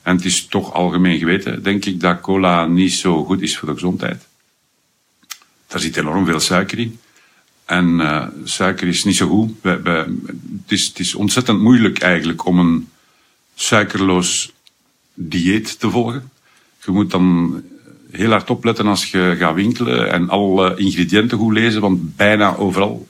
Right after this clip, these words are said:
eh, wordt suiker in gedaan. Dus cola, daar nog bij, bij de gewone voeding die je neemt, die sowieso al quasi vol suiker zit, is eigenlijk, eh,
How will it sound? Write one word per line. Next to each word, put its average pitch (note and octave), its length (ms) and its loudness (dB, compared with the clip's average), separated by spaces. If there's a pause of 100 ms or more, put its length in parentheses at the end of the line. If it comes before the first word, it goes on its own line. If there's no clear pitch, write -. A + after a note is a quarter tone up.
(240)
eh, F2+ 120 -6 (160)
wordt F2+ 320 -4
suiker A2 400 0
in C#2 100 -2
gedaan. - 320 -6 (680)
Dus - 600 -4 (440)
cola, G#2+ 520 2 (500)
daar F2+ 200 0
nog D2 180 -2
bij, G#2 420 -2 (440)
bij F2+ 380 2
de E2 100 -6
gewone F#2 320 2
voeding F#2 320 2
die E2+ 120 -2
je D#2+ 60 -2
neemt, A#2 240 2
die G2 80 -2
sowieso F#2 380 2
al A2 120 2
quasi G#2 340 2
vol G2 160 -4
suiker A2 340 -2
zit, A2+ 240 -4 (460)
is F2+ 160 2
eigenlijk, G#2 500 2
eh, D#2+ 440 0